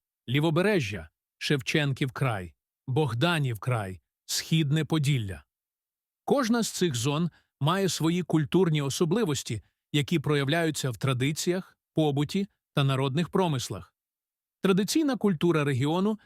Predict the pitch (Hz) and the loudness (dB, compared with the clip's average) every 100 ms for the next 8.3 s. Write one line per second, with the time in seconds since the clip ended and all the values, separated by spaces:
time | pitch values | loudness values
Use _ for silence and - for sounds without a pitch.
0 | _ - 139 127 123 - 139 143 147 143 | _ -2 0 0 -2 -2 0 0 0 0
1 | 127 107 - 78 _ _ _ _ _ _ | 0 -4 -6 -18 _ _ _ _ _ _
2 | 156 214 285 247 - 160 165 127 139 139 | 0 0 2 0 2 2 2 0 -2 -2
3 | 131 139 - 185 - _ - 160 - 147 | -2 -2 0 0 -2 _ -2 0 0 -2
4 | 113 113 95 80 _ _ _ _ _ - | -2 -6 -6 -10 _ _ _ _ _ 2
5 | 170 156 - 165 117 - 107 90 85 _ | 2 2 2 0 0 -6 -6 -8 -10 _
6 | _ _ _ _ _ 147 147 151 151 151 | _ _ _ _ _ 2 2 0 0 0
7 | 147 135 127 160 147 147 139 139 156 120 | 0 0 0 0 0 0 0 0 -2 -2
8 | - 104 | -4 -8